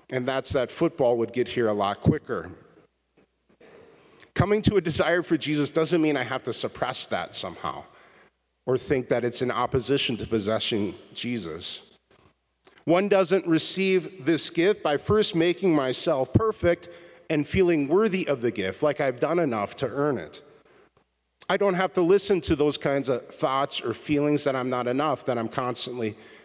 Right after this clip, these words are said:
falling short or not doing enough for God. We actually say this at every single Mass, "Lord, I am not worthy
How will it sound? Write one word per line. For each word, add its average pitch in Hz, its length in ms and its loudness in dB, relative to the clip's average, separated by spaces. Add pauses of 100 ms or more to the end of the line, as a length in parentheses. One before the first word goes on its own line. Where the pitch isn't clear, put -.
falling 120 480 -2
short 110 680 -2 (1160)
or 123 100 0
not 110 260 -2
doing 156 240 4
enough 104 260 -2
for 104 200 -4
God. 101 380 -2 (1500)
We 180 140 4
actually 185 560 -2
say 180 340 2
this 127 320 0
at 123 120 -4
every 139 260 -2
single 135 360 0
Mass, 110 640 -6 (640)
"Lord, 151 500 4 (360)
I 135 140 0
am 127 320 -2
not 139 360 -2
worthy 90 480 -2